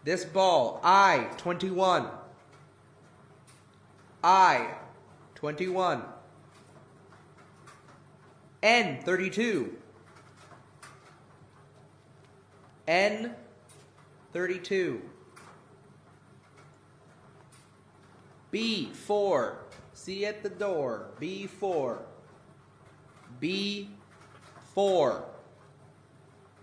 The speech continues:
N forty. N forty.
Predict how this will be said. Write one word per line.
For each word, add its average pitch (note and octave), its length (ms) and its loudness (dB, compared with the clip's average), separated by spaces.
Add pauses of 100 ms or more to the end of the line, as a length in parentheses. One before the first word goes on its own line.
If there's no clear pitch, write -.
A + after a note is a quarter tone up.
(2750)
N G3+ 400 0 (240)
forty. F#3+ 520 -2 (2250)
N F#3+ 460 -2 (1000)
forty. F#3 500 0